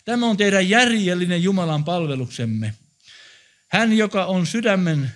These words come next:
sytyttänyt hengestä palavaksi, hän voi langettaa tulta alttarille, niin että tuli palaa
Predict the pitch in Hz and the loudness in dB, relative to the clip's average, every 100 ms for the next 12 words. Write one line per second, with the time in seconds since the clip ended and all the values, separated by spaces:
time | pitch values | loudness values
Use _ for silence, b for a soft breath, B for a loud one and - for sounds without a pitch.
0 | - - 208 196 175 151 147 190 196 160 | -8 -6 -6 -4 -4 -4 -2 0 2 0
1 | 147 147 180 151 131 - 143 120 b b | -2 -2 0 0 -2 -4 -6 -6 b b
2 | b 208 202 175 156 170 170 147 147 127 | b 0 2 0 0 0 -2 -4 -6 -10
3 | 127 180 160 147 143 151 131 135 120 117 | -6 -6 -4 -6 -2 -2 -4 -6 -6 -4
4 | 123 156 147 139 190 170 143 143 143 113 | -2 -4 -4 -8 -8 -6 -8 -8 -8 -8
5 | 110 101 | -10 -14